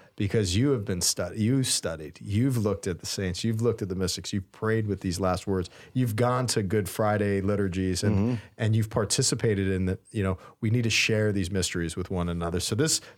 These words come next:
Speaker 1: begins the conversation. You continue the conversation. So
Speaker 2: Mm-hmm.
Speaker 1: again, put the, put those comments in the, in the comment box.
Speaker 2: All right.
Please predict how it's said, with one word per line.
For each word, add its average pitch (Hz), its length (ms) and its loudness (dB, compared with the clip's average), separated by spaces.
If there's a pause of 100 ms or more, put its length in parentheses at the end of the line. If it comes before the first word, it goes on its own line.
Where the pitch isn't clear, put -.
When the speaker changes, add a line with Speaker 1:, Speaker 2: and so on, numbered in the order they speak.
(100)
Speaker 1:
begins 127 540 2
the 113 100 0
conversation. 95 840 0 (300)
You 123 160 2
continue 117 640 2
the 82 120 -2
conversation. 82 880 -4
So 107 140 0
Speaker 2:
Mm-hmm. 98 60 4
Speaker 1:
again, 120 360 0 (300)
put 113 200 0
the, 123 200 4
put - 220 -2
those 135 160 2
comments 131 480 0
in 104 100 0
the, 104 80 2 (100)
in 107 100 0
the 101 80 0
comment 117 380 -2
box. 87 340 -2 (200)
Speaker 2:
All - 80 -8
right. - 200 -6